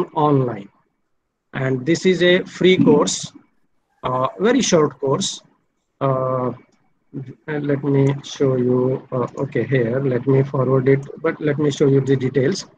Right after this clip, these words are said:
This is just starting, uh, uh,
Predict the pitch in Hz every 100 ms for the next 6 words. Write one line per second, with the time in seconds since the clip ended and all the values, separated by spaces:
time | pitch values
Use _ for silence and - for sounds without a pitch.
0 | _ - _ - 180 208 - 240 233 -
1 | - 170 156 180 180 175 160 - 143 147
2 | 160 117 - 135 123 120